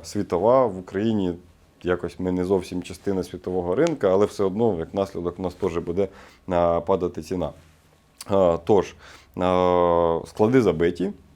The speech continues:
Щас кукурузу всі будуть хотіти кудись її діти, кудись продати. Е, вангую. Да? <laughs> Нагадую, що, що, ну, вибачте,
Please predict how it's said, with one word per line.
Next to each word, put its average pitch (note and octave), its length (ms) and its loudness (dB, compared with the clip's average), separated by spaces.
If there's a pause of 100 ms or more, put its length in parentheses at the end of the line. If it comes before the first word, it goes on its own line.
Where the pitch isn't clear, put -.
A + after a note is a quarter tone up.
(140)
Щас B2 200 2
кукурузу A#2 480 2
всі G2+ 260 -2
будуть G2 380 -4
хотіти - 360 -4
кудись G#2+ 440 0
її F2+ 120 -4
діти, F#2 280 -6
кудись F#2 280 -4
продати. E3 460 0
Е, C#3+ 60 -2 (1000)
вангую. F#2 520 0 (340)
Да? A2 180 0 (160)
<laughs> B2 140 -12
Нагадую, A#2 500 4
що, - 180 -4 (840)
що, G2 680 6 (240)
ну, F#2+ 180 0
вибачте, F2+ 520 0